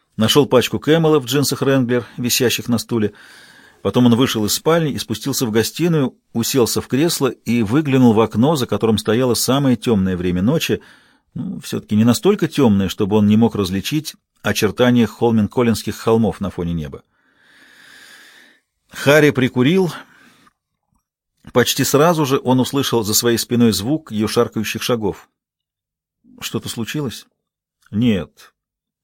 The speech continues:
Она уселась на ручку кресла и прижалась носом к ямке у него на шее. Кожа ее все еще была горячей и пахла ракелью и сексом, и слезами принцессы Мирхи. "Опиум", произнес он.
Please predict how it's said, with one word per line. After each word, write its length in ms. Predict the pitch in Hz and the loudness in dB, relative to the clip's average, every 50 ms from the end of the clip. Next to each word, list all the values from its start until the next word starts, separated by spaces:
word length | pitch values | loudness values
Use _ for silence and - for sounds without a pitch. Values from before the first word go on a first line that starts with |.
| _ - | _ -4
Она 200 | 110 113 120 131 | 0 2 2 2
уселась 400 | 127 120 - 139 120 110 95 - | 2 0 0 0 0 0 0 0
на 140 | 113 110 104 | -2 -2 -2
ручку 300 | 104 95 - - - 85 | -2 -4 -8 -12 -14 -10
кресла 400 | - 95 120 143 135 - 123 104 | -6 -4 -2 -2 -2 -4 -6 -6
и 100 | - 95 | -6 -6
прижалась 480 | - 101 95 92 110 110 107 98 - | -6 -4 -2 0 0 0 0 -2 -2
носом 380 | - 113 113 101 - - 101 90 | -2 0 0 0 0 -2 -4 -4
к 80 | - | -4
ямке 380 | 101 104 110 101 95 87 - 98 | -2 0 0 0 -2 -4 -4 -4
у 40 | 92 | -4
него 180 | 92 92 92 | -2 -2 -2
на 120 | 98 95 92 | -4 -4 -4
шее. 340 | - - 147 147 143 113 - - - - - - - - - - - - _ _ _ _ _ _ _ _ _ | -4 -2 0 0 0 0 -4 -8 -16 -20 -20 -20 -20 -20 -20 -20 -20 -20 _ _ _ _ _ _ _ _ _
Кожа 360 | - 131 151 170 165 123 127 | 0 4 6 6 6 6 4
ее 200 | 123 117 110 110 | 2 2 2 0
все 180 | 104 - - 120 | -2 -2 -4 -4
еще 160 | 110 - - | -4 -2 -2
была 200 | 107 110 113 110 | 0 2 2 2
горячей 640 | 95 110 120 131 160 175 160 - - 139 123 107 - _ _ _ _ _ _ | 4 4 4 4 4 2 0 -2 -4 -6 -6 -8 -10 _ _ _ _ _ _
и 100 | - 120 | -8 -8
пахла 480 | 107 - 139 143 165 - - 123 110 107 | -4 0 2 2 2 2 0 -2 0 2
ракелью 640 | 113 113 107 - - 147 170 175 160 139 123 117 | 2 0 0 -2 -4 -4 -2 -2 -2 -2 -4 -4
и 100 | - - | -4 -4
сексом, 640 | 104 - - - 147 165 156 - - 131 117 104 107 - _ _ _ _ _ _ _ _ _ _ _ _ _ _ _ _ _ _ _ | -2 -2 0 0 0 0 0 -2 0 0 0 0 -2 -6 _ _ _ _ _ _ _ _ _ _ _ _ _ _ _ _ _ _ _
и 100 | - 120 | -6 -4
слезами 520 | 123 - 127 131 127 104 120 147 156 156 151 | -2 0 2 2 2 4 4 2 2 2 0
принцессы 680 | - - 127 120 - - 139 135 135 - - - 131 127 | 0 0 -2 -2 2 2 2 2 2 0 -2 -2 -4 -4
Мирхи. 800 | - 117 120 123 131 131 120 90 80 78 - - - - - - _ _ _ _ _ _ _ _ _ _ _ _ _ _ _ _ _ _ _ _ _ _ _ _ | -2 0 0 2 2 2 2 0 -2 -8 -14 -16 -18 -20 -20 -20 _ _ _ _ _ _ _ _ _ _ _ _ _ _ _ _ _ _ _ _ _ _ _ _
"Опиум", 600 | - 120 110 107 98 - - 87 78 73 73 78 | 0 2 2 2 2 0 -4 -8 -8 -8 -12 -12
произнес 520 | - - 95 90 82 80 85 82 80 - - | -8 -6 -6 -6 -6 -6 -8 -8 -10 -12 -14
он. 140 | 82 - | -14 -18